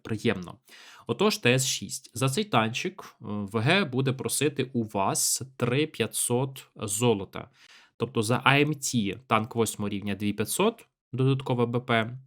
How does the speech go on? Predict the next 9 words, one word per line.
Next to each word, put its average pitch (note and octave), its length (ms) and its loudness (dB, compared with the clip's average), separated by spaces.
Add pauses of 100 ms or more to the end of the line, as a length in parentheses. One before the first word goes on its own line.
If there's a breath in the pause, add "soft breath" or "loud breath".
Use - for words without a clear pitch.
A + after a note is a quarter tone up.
(420)
Ось, A2 380 -2
а A#2 120 2
за A#2 120 -2
цього F3+ 380 -2
тан-, B2+ 400 0
танчика B2 520 -4
буде A#2 260 -4
три B2+ 520 0
п'ятсот. - 480 -6